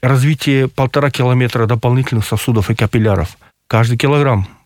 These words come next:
полтора километра. Это дополнительная нагрузка на сердце. Это, это надо учесть. Отсюда и повышенное давление, в конце концов.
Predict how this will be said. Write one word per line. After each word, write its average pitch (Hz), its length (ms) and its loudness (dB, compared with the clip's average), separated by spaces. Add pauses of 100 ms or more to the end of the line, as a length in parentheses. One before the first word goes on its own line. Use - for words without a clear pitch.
полтора 123 360 0
километра. 113 640 0
Это 131 380 0
дополнительная 131 600 0
нагрузка 120 420 0
на 117 100 2
сердце. 117 440 -4 (220)
Это, 110 140 2
это 110 220 0
надо 110 320 0
учесть. 110 400 -2 (400)
Отсюда 123 420 0
и 113 140 2
повышенное 120 460 -2
давление, 113 440 0
в 123 60 -4
конце 123 260 -4
концов. 117 540 -2